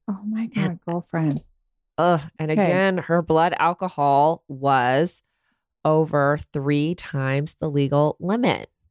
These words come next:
Speaker 1: She is like, needs to take some advice from our listener who is also sober. Like, if you can't handle it, like, maybe there's a problem.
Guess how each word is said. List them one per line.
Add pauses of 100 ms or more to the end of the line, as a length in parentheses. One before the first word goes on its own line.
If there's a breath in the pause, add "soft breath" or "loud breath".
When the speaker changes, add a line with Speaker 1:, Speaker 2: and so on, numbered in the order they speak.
(160)
Speaker 1:
She
is
like, (220)
needs
to
take
some
advice
from
our
listener (480)
who
is
also
sober.
Like, (420)
if
you
can't
handle
it,
like,
maybe
there's
a
problem.